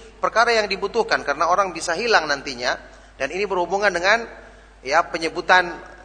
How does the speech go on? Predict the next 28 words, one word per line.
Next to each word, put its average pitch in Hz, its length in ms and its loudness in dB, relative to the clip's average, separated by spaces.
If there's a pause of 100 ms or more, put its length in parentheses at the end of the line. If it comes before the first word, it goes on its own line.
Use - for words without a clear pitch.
(100)
dia 143 100 0
dari 143 220 -2
negara 151 340 4
mana. 160 480 4 (880)
Maka 151 240 -2
ini 214 140 -2 (160)
tidak 196 240 2
termasuk 196 400 4
yang, 190 260 2 (640)
eh, 165 420 4
dilarang 196 380 6
dalam 160 240 4
masalah 156 320 2
ini 165 100 -4
ketika 156 300 2
laki-laki 151 320 2
menggunakan 139 500 -2
gelang 131 300 -2
tersebut. 131 400 -6 (280)
Ya, 123 160 -4
ala 180 160 4
kulli 220 160 0
hal, 226 160 6
kalau 214 160 2
sudah 202 200 0
selesai 214 320 0
pelaksanaan 170 480 -2
hajinya, 156 440 -6